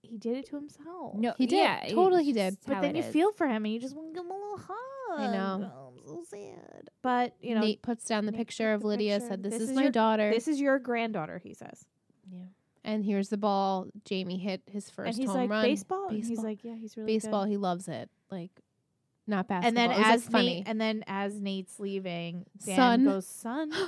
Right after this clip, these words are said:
Speaker 3: <gasps> Son.
Speaker 1: And then he, I think he just says,
Speaker 2: Says,
Speaker 1: "Thank
Speaker 2: "Thank
Speaker 1: you."
Speaker 2: you."
Speaker 3: Says, "Thank
Speaker 1: Thank
Speaker 3: you."
Speaker 1: you. And I'm just like,
Speaker 3: I was like, "Ugh." My
Speaker 1: <gasps>
Speaker 3: heart. My
Speaker 1: My
Speaker 3: heart.
Speaker 1: heart is
Speaker 3: Oh.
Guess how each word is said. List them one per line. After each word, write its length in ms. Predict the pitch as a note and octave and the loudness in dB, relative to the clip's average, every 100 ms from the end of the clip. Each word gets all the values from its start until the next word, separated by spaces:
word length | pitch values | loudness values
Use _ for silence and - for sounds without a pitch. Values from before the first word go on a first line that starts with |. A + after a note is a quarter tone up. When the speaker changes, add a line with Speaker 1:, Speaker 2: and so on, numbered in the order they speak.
| - | -6
Speaker 3:
<gasps> 220 | _ _ | _ _
Son. 600 | - - B3+ A#3+ B3+ C4+ - _ | -10 -2 0 2 2 -2 -8 _
Speaker 1:
And 140 | G#3+ | -4
then 120 | A3 | -4
he, 160 | - A#3+ | -4 -4
I 40 | |
think 160 | A3+ B3+ | -4 -4
he 60 | B3+ | -4
just 180 | B3+ | -4
says, 120 | A#3+ A#3 | -4 -6
Speaker 2:
Says, 60 | |
Speaker 1:
"Thank 120 | A3 A3 | -2 -2
Speaker 2:
"Thank 80 | |
Speaker 1:
you." 40 | A#3 | 0
Speaker 2:
you." 40 | |
Speaker 3:
Says, 80 | A3 | 4
"Thank 160 | F3 G3+ A#3+ | 4 6 4
Speaker 1:
Thank 40 | |
Speaker 3:
you." 80 | F#3 | 2
Speaker 1:
you. 140 | E3+ G3+ | 4 2
And 100 | G#3+ | 2
I'm 100 | G#3+ | 0
just 160 | G#3 G#3 | -2 -4
like, 160 | F#3+ - - | -6 -4 0
Speaker 3:
I 40 | |
was 160 | B4 - | 2 2
like, 140 | B3 - _ _ - | 0 -2 _ _ 2
"Ugh." 200 | A#3+ F#3 _ _ - - - | 2 0 _ _ -20 -20 -4
My 100 | A#3+ | -2
Speaker 1:
<gasps> 0 | |
Speaker 3:
heart. 320 | - A#3 B3+ C#5+ A#4+ _ - | 0 4 8 8 8 _ 2
My 140 | B3+ | 4
Speaker 1:
My 80 | C#4+ | 8
Speaker 3:
heart. 140 | C4 | 8
Speaker 1:
heart 240 | B3+ C4+ - _ _ | 8 6 0 _ _
is 100 | C#4 | -6
Speaker 3:
Oh. 240 | C#4+ F#4 | 0 0